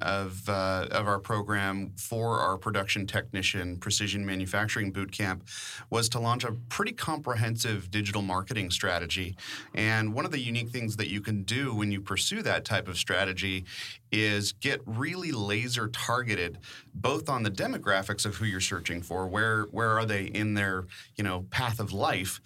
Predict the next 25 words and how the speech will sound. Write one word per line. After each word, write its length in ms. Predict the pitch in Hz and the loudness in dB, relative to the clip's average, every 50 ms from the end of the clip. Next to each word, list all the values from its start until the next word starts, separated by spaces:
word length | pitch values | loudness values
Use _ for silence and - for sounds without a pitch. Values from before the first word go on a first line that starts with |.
| - - - - - - | -14 -14 -14 -12 -6 0
but 120 | - 117 | 2 2
also 520 | 120 139 190 202 - 156 127 113 110 110 - - | 4 4 2 2 2 2 2 2 2 0 0 -2
in 340 | - 117 117 117 117 117 113 107 | -2 0 0 2 2 2 2 2
the 440 | 110 107 107 104 104 101 98 98 92 - - - - | 2 2 2 2 2 0 -2 -4 -8 -12 -20 -8 -2
interests 460 | - 143 143 143 - 143 127 117 - | 0 0 2 2 2 2 2 2 2
and 100 | 104 95 | 2 2
psychographics 800 | 95 - 156 185 190 - 110 - 98 85 85 85 - 76 - - | 2 2 0 0 0 -2 2 4 6 6 6 4 2 0 0 0
that 160 | - 95 82 - | -2 -2 -4 -2
people 260 | - 107 - - 92 | -4 -4 -2 -2 -2
are 100 | 92 92 | -2 0
interested 460 | 90 90 - 95 - - - 85 85 | -2 -2 -2 -2 -2 0 -2 0 -2
in. 180 | 69 69 - - | -2 -2 -2 -2
So 220 | - - 101 104 | 0 0 0 0
if 140 | 101 98 127 | 0 2 2
I'm 320 | 131 135 135 135 127 131 127 - - - - | 2 2 2 0 -2 -4 -8 -10 -14 -10 -4
trying 240 | - 127 123 123 117 | 0 0 0 2 0
to 80 | 107 | 0
recruit 420 | 101 101 101 101 - 135 127 127 127 | -2 -2 -2 -2 -4 -4 -4 -4 -6
for 440 | - - 113 113 110 107 104 104 98 | -6 -4 -2 0 2 2 2 2 2
a 180 | - 98 98 | 2 0 0
production 500 | 95 98 - 110 104 107 104 - - 107 | 0 -2 -2 0 0 0 0 0 0 0
manufacturing 840 | 104 101 98 98 101 101 107 101 98 101 - - 107 104 101 98 101 | 2 0 0 -2 -2 0 0 0 0 0 0 0 0 0 0 0 0
or 100 | 95 - | -2 -2
precision 440 | 90 - 92 - 107 101 92 101 98 | -4 -2 -2 0 0 0 0 0 0
manufacturing, 840 | 98 98 95 95 95 101 101 98 98 101 - 107 101 95 95 92 | 0 -2 -2 -2 -2 0 0 0 0 0 0 0 0 0 -2 -4